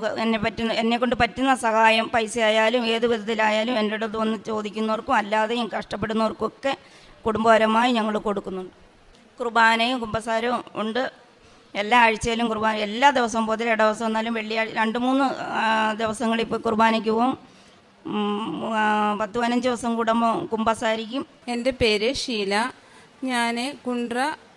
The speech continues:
Speaker 2: കോട്ടപ്പുറ ഇടവകയിൽ നിന്ന് വരുന്നു. ഞാൻ രണ്ടായിരത്തി ഇരുപത്തി മൂന്ന്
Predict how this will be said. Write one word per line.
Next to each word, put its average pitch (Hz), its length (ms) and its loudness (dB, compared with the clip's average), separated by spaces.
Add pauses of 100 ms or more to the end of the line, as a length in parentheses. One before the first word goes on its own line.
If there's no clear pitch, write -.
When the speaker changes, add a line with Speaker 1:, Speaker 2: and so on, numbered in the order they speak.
(140)
Speaker 2:
കോട്ടപ്പുറ 247 520 4
ഇടവകയിൽ 233 580 2
നിന്ന് 247 220 0
വരുന്നു. 214 640 -2 (880)
ഞാൻ 240 440 4
രണ്ടായിരത്തി 226 640 6
ഇരുപത്തി 233 420 6
മൂന്ന് 233 440 4